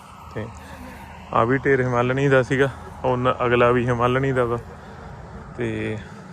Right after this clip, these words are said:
ਬਾਕੀ ਇੱਕ ਢੇਰ ਡਾਇਮੰਡ ਦਾ ਰਹਿੰਦਾ ਹਜੇ, ਤੇ ਦੋ ਢੇਰ ਹਜੇ ਹੋਰ ਰਹਿੰਦੇ ਆ।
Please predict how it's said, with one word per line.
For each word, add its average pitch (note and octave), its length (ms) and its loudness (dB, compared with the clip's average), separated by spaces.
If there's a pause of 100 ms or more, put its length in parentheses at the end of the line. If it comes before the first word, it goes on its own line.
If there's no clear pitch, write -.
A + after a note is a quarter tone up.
(1900)
ਬਾਕੀ A#2+ 300 2
ਇੱਕ A#2+ 180 0
ਢੇਰ A#2+ 380 2 (320)
ਡਾਇਮੰਡ A#2+ 380 4
ਦਾ B2 160 6
ਰਹਿੰਦਾ B2 360 2
ਹਜੇ, A2+ 120 -2 (920)
ਤੇ A2+ 380 -2 (1800)
ਦੋ B2 220 4
ਢੇਰ B2 360 2
ਹਜੇ A#2 140 4
ਹੋਰ A2+ 260 0
ਰਹਿੰਦੇ B2+ 320 2
ਆ। B2 80 -2